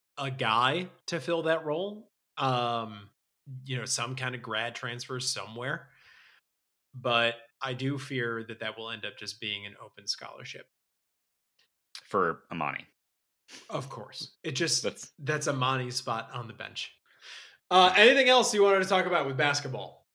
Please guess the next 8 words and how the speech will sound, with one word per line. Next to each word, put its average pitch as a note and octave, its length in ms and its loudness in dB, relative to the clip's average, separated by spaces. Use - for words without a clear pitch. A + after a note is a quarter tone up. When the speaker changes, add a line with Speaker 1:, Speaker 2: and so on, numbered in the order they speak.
Speaker 2:
No, F#3 360 4
that's - 140 0
fine. E2 280 0
Um, G2 800 8
so, C#3 680 12
uh, A2+ 520 10
let's D#3 240 2
do E3+ 240 4